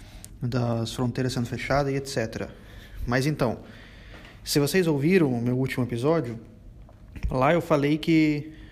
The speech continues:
eu ia tirar uma folga aí, um mês mais ou menos, porque eu ia viajar,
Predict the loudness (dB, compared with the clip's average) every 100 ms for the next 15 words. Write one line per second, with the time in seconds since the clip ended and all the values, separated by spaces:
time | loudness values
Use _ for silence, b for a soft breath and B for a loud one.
0 | -6 0 0 0 2 2 2 0 -2 -2
1 | 0 0 2 0 0 -2 -6 -12 -14 -10
2 | -4 0 0 0 0 -2 0 0 -2 -2
3 | -2 0 2 0 0 -2 0 0 0